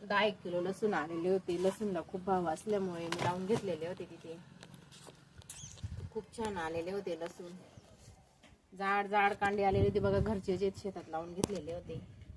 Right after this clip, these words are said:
आपण थोडा त्रास घेतला की मग आपल्याला वर्षभर वांदा राहत नाही, पण ह्या वर्षी आम्ही शेतात काही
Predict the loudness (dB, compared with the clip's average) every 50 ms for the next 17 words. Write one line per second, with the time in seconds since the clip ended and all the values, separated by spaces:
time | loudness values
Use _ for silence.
0 | -14 -14 -16 -20 -20 -20 -20 -20 -20 -20 -20 -20 -20 _ _ _ _ _ -8 -8
1 | -6 -8 -8 -6 -6 -4 -2 0 0 0 2 2 4 4 4 4 2 0 0 0
2 | -2 -6 -6 -8 -10 -10 -10 -10 -12 -16 -20 -20 -20 _ _ _ _ _ _ _
3 | -8 -8 -8 _ _ _ _ _ _ _ _ _ -20 -18 -18 -16 -14 -12 -8 -6
4 | -4 -4 -2 -4 -4 -4 -4 -4 -4 -4 -4 -6 -6 -6 -6 -8 -6 -6 -6 -8
5 | -8 -12 -16 -16 -16 -20 _ _ -20 _ _ _ _ _ -20 -20 -18 -14 -12 -6
6 | -4 -4 -2 -2 -4 -4 -2 0 0 0 0 -2 -2 -4 -4 -4 -4 -6 -8 -8
7 | -8 -10